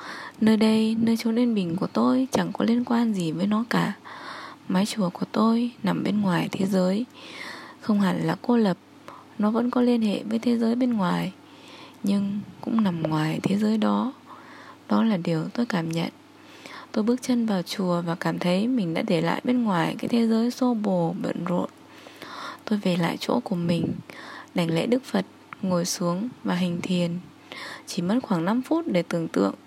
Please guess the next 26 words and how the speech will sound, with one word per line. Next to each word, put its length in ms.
nhưng 140
sự 200
tưởng 220
tượng 280
đó 360
đã 100
tác 200
động, 160
động 220
đến 220
tâm 240
tôi 240
rất 180
nhiều. 400
Nếu 140
bạn 220
không 220
thể 160
kiếm 260
được 140
một 160
chỗ 140
nào 260
thích 200
hợp, 240
thì 420